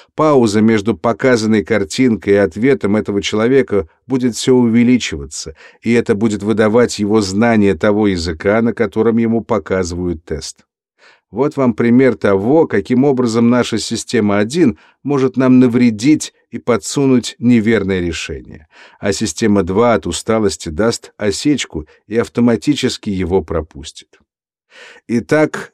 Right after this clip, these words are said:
шестое правило системы один. Система один или внутренняя обезьяна тем больше активна, чем больше перегружена система два. Этюд о правилах.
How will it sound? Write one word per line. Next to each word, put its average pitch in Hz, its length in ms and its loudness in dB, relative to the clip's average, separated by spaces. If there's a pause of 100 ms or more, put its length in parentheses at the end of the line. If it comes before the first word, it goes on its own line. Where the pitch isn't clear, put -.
(120)
шестое 160 760 0
правило 117 640 0
системы 87 600 -4
один. 73 440 -8 (720)
Система 143 560 2
один 117 600 0 (380)
или 113 220 -2
внутренняя 101 720 0
обезьяна 98 960 -2 (260)
тем 139 320 0
больше 135 400 2
активна, 101 800 2 (200)
чем 95 300 -2
больше 127 480 0
перегружена 101 880 0
система 85 640 -6
два. 76 380 -10 (1300)
Этюд 151 680 -2 (140)
о 120 140 -6
правилах. 78 720 -2